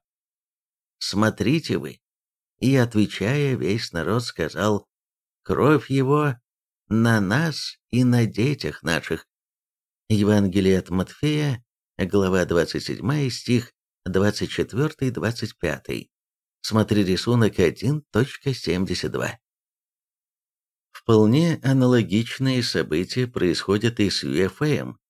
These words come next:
Сказано: На следующий день от Цингуя прибыл подложный императорский указ, предписывавший начальнику тюрьмы Чжоу Саньвэю произвести допрос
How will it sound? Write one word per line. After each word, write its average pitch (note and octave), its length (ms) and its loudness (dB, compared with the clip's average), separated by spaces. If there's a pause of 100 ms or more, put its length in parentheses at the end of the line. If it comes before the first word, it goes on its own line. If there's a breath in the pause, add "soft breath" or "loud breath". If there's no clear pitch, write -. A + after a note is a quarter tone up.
(120)
Сказано: E2+ 600 -4 (640)
На G#2+ 140 4
следующий A2+ 640 2
день A2 320 0
от G#2+ 220 0
Цингуя G#2+ 800 0
прибыл G#2+ 640 0 (640)
подложный C3 880 0
императорский A2+ 800 -2
указ, F#2 520 -2 (560)
предписывавший C3+ 1000 0
начальнику G2+ 720 0
тюрьмы G2+ 640 -4 (340)
Чжоу F#2+ 800 2 (220)
Саньвэю E2 960 -2 (400)
произвести G#2+ 640 2
допрос C3 600 -2